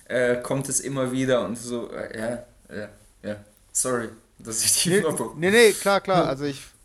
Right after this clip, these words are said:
Speaker 2: ich bin da voll bei dir.
Speaker 1: Ja.
Speaker 2: Und, äh, ich habe auf jeden Fall Bock, das Video zu machen, aber jetzt muss ich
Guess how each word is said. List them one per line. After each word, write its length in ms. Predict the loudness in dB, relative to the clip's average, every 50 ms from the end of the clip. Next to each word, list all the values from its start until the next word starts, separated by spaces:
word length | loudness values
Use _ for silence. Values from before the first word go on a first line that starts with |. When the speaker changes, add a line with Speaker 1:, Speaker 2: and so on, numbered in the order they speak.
| -20 -20 -20 -20 -18 -20
Speaker 2:
ich 140 | -20 -20 -18
bin 140 | -14 -8 -6
da 80 | -6 -4
voll 180 | -2 -2 0
bei 160 | 2 2 0
dir. 280 | 0 0 -2 -2 -2 -2
Speaker 1:
Ja. 200 | -2 0 0 0
Speaker 2:
Und, 260 | 0 -4 -8 -10 -8 -4
äh, 220 | -4 -2 -2 -4 -4 -6 -10 -12 -12 -12 _ _
ich 100 | -4 0
habe 120 | 4 6 6
auf 120 | 6 6
jeden 160 | 4 0 0
Fall 520 | 0 2 6 6 8 8 6 4 0 -2 -4 -10 _ _ _ _ _ -8 0
Bock, 300 | 2 2 2 2 -4 -20 -20 -20 _ _ _ -18
das 140 | -18 -14 -6
Video 120 | -6 -6
zu 140 | -6 -6 -6
machen, 260 | -4 -4 -4 -4 -2
aber 160 | -4 0 2 2
jetzt 160 | 0 0 -2
muss 180 | -6 -6 -6
ich 180 | -8 -12 -12 -14